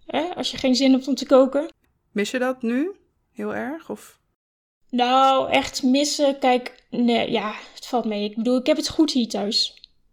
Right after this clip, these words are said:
Speaker 1: Dus, eh, we hebben, we zijn nu met z'n drieën thuis. Eh, mijn vriendin en, en haar zeventienjarige zoon.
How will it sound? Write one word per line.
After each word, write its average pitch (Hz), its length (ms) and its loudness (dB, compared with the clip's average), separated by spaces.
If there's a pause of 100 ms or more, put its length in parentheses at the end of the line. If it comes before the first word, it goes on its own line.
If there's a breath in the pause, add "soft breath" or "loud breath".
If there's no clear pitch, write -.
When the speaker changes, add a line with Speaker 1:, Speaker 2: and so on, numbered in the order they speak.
(140)
Speaker 1:
Dus, - 220 0
eh, 233 240 -6
we 240 80 2
hebben, 247 380 0
we 247 60 -2
zijn 247 220 0
nu 254 100 4
met 254 180 2
z'n 247 120 -2
drieën 262 300 -2
thuis. 254 560 -2 (480 loud breath)
Eh, 226 300 -4
mijn 226 220 0
vriendin 226 400 0
en, 220 200 -6
en 220 280 -6
haar 214 120 -8
zeventienjarige 220 640 -6
zoon. 262 400 -2